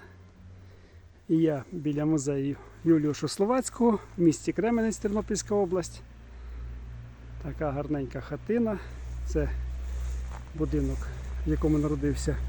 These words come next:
польський видатний поет Юліуш Словацький. На даний час в цьому, в цій бу-, цьому, в цій будівлі створений музей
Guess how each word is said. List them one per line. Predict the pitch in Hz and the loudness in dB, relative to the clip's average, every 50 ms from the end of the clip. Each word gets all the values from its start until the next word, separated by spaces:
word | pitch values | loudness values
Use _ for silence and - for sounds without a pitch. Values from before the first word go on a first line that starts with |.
| - - - - - - - - - - - - - - - - - - - - | -4 -4 -4 -6 -6 -8 -8 -8 -10 -10 -10 -12 -12 -12 -12 -12 -12 -10 -4 0
польський | 156 151 147 - - - - 147 | 2 2 2 2 0 0 0 2
видатний | 139 147 139 151 143 - 151 143 127 - - - - - - - - - - - - - - - - - | 2 2 2 0 0 2 2 0 0 -2 -6 -12 -16 -16 -18 -16 -16 -16 -16 -16 -16 -16 -18 -10 -2 2
поет | 156 156 147 135 - - - | 2 4 4 2 -2 -4 -2
Юліуш | 147 151 143 139 139 160 - | 0 0 0 0 0 -2 -4
Словацький. | - - 165 180 233 240 233 - - - 220 202 - - - - - - - - - - - - - - - - - - - - - - - - - - - | -4 -2 -2 0 -2 -2 -4 -4 -4 -4 -4 -4 -6 -10 -14 -14 -14 -14 -14 -16 -14 -14 -14 -14 -14 -14 -14 -16 -16 -18 -18 -18 -16 -14 -14 -14 -14 -10 -6
На | 143 147 147 | -4 -4 -2
даний | 147 147 135 143 139 | 0 0 0 -2 -2
час | - 160 151 135 - - - - - - - - - - - - | 0 0 0 0 -2 -6 -12 -12 -12 -12 -14 -14 -14 -14 -16 -12
в | - | -4
цьому, | - 196 175 165 | 0 2 2 2
в | - - - | 2 0 -4
цій | - - 160 | -2 -2 0
бу-, | 135 147 165 - | 0 -2 -4 -2
цьому, | - 170 156 160 156 | 0 2 2 4 2
в | - - | 0 -2
цій | - - 190 | -2 0 0
будівлі | 151 147 160 123 135 151 147 139 135 143 139 - - - - - - - - - - - - - - - - - - - - - - - - - - | 2 2 0 2 2 2 2 2 2 0 0 0 -4 -12 -20 -20 -20 -20 -20 -20 -20 -20 -20 -20 -20 -20 -20 -20 -20 -20 -20 -20 -16 -12 -12 -12 -10
створений | - - - 160 156 151 143 139 143 139 135 | -12 -8 -2 2 4 4 4 6 4 4 6
музей | 147 160 156 165 214 233 233 | 6 6 6 6 6 6 6